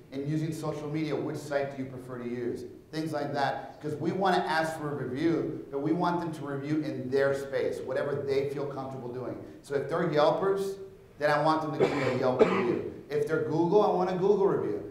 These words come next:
But if they've never opened up a Google account, and they open up a Google account and all they do is put a Rick Case post, that's gonna be a big red flag for Rick Case that we're trying to manipulate reviews. So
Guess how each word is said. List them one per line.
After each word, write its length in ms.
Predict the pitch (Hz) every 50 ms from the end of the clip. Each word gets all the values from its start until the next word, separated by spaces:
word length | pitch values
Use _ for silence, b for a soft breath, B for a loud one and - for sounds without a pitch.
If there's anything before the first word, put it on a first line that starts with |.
| - - - -
But 100 | 151 160
if 160 | 151 - -
they've 120 | 151 -
never 240 | 185 196 196 185 175
opened 380 | 160 - 175 180 180 180 170 170
up 200 | 175 170 156 -
a 40 |
Google 360 | 156 165 170 165 156 - - -
account, 460 | - 185 190 175 160 - - - - - - - -
and 140 | 139 151 147
they 80 | 143 143
open 300 | 151 175 190 175 185 180
up 120 | 165 -
a 40 | -
Google 400 | - - 160 160 151 143 127 -
account 340 | - 175 175 160 147 - 185
and 80 | - 139
all 200 | 151 156 165 170
they 180 | 165 151 156
do 120 | 156 170 165
is 100 | 160 -
put 140 | - 165
a 80 | 151 151
Rick 220 | 156 160 156 -
Case 200 | 151 151 151 -
post, 320 | - - 185 185 165 - 160
that's 140 | 160 156 -
gonna 160 | 165 156 151
be 100 | 147 139
a 60 | 131
big 280 | - - 147 147 139 139
red 240 | 139 131 127 -
flag 480 | - 156 180 185 175 147 131 127 127 131 - - - - -
for 140 | - 147 139
Rick 260 | 139 151 151 147 -
Case 220 | 190 185 165 151
that 120 | - 151 131
we're 160 | 131 127 131
trying 240 | 139 147 139 - 131
to 60 | 135
manipulate 560 | 131 135 135 139 123 131 135 123 120 117 -
reviews. 540 | 110 - - 143 135 - - - - - - - - - - - - - - - - - - - - - - - - - - - - - - -
So 600 | - - 147 147 147 139 139 - - - -